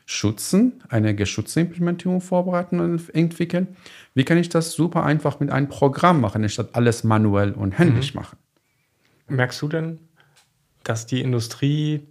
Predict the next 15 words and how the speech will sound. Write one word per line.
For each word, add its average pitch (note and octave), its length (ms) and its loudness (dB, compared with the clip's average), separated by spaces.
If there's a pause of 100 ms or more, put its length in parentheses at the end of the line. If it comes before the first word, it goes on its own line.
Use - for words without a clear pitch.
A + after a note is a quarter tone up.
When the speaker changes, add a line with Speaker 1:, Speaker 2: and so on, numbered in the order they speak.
(960)
Speaker 2:
sich A#2 160 0
jetzt A#2 220 0
mehr C#3 500 4
dafür A#2+ 260 -4
interessiert? C3+ 540 -2
Also C3+ 300 4
mir C3+ 200 4
ist - 260 -6
bei B2 140 8
der B2 180 6
Recherche B2+ 360 2
so A#2+ 280 0
ein C#3+ 280 4
großer C3+ 360 4
Angriff F#3 600 -2